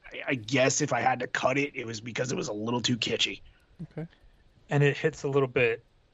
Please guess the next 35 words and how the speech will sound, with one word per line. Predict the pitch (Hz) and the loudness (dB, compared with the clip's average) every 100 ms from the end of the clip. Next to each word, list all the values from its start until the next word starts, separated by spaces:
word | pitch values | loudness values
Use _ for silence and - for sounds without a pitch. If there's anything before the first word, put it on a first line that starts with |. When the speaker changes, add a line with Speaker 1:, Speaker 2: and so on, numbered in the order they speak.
| _ - | _ -6
Speaker 3:
you | 185 | -2
know, | 123 107 | 0 0
the | 110 | 0
regional | 104 113 107 101 98 | -2 -8 -6 -4 -6
thing. | 101 101 | -4 -4
Like, | 101 101 - | -2 -4 0
English | 120 117 104 | 6 6 6
Civil | 117 107 | 0 0
War, | 107 104 | 2 4
yeah, | 101 | 4
it's | 101 | 0
a | - | -4
good | 107 | -4
song, | 104 104 | -2 0
but | 101 | -2
it's | - | 2
not | 117 104 | 2 2
gonna | 113 104 | 0 0
really | 107 98 | 0 0
resonate | 104 98 101 95 101 | -2 -2 -4 -4 0
with | 104 92 - - - - _ _ - | 0 -2 -6 -20 -20 -20 _ _ -4
an | 117 | -2
audience | 117 101 98 98 98 | 2 2 2 -2 -2
that | 107 - | -4 -2
this | 101 - | -8 -6
is | 98 | -6
for, | - 98 | 0 0
maybe. | 95 95 92 92 | 0 -2 -2 -6
So, | - 101 92 | 0 0 0
yeah, | 95 95 | -2 -4
no, | 95 95 92 - | -4 -2 -4 -6
didn't | - 98 | -2 0
pick | 92 101 | 0 -8
it. | - _ _ _ _ - - - | -10 _ _ _ _ -20 -16 -4
Speaker 2:
Well, | 123 113 139 | -2 0 -2